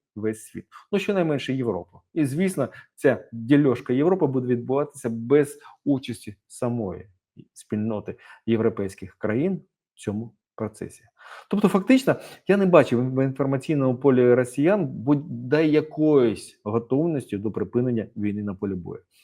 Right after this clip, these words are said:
Тим більше, всього того немає безпосередньо на полі бою. Чому? Пояснюю.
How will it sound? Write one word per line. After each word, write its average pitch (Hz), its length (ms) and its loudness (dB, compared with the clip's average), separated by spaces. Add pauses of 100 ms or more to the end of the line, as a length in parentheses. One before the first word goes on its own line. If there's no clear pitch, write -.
(180)
Тим 139 180 6
більше, 165 360 0 (160)
всього 120 320 2
того 139 460 -2 (120)
немає 117 600 -2
безпосередньо 110 800 -8 (360)
на 104 220 -8 (280)
полі 95 160 -2
бою. 87 220 -12 (360)
Чому? 107 320 -2 (220)
Пояснюю. - 400 4